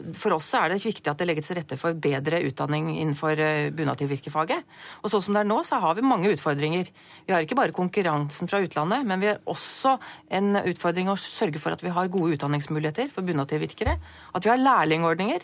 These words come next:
som gjør at folk kan få lærlingplass,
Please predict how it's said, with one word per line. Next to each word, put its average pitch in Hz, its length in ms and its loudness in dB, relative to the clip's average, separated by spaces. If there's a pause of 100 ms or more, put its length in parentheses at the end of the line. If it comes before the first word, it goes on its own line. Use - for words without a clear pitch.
som 220 100 -2
gjør 170 220 2
at - 80 -12
folk 156 240 -2
kan 170 240 0 (320)
få 160 260 0
lærlingplass, 156 640 -2